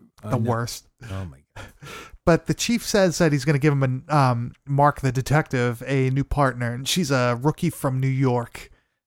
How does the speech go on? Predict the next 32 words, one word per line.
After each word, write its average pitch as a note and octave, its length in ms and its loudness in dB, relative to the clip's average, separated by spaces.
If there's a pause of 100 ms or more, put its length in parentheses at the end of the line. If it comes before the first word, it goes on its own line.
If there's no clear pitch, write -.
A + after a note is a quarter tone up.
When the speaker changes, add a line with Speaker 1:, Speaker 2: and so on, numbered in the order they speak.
(120)
Speaker 2:
which - 240 -4
is B2 480 -2 (500)
always, C#3 320 4 (160)
you D#3+ 140 -2
know, A#2+ 220 -4 (500)
they D3+ 80 4
always D#3 180 4
gotta C#3+ 200 2
add C3+ 200 4
in B2+ 140 2
that A#2+ 100 -2
they're B2 140 0
from B2+ 200 -4
New B2 60 -2
York. A#2 400 -2 (640)
Um, B2+ 500 2 (500)
but - 220 2 (580)
<laughs> - 440 -10
he D#3 100 0
said, C#3+ 220 4
"Oh C3 180 4
yeah, B2 200 0
she, B2+ 260 -6 (100)
she - 160 -2
broke D3+ 380 2
the - 80 -6
case - 640 -2
in C#3+ 220 -4
the B2+ 200 -4
enema C3+ 300 0
bag B2 340 0
rapist A#2+ 880 -2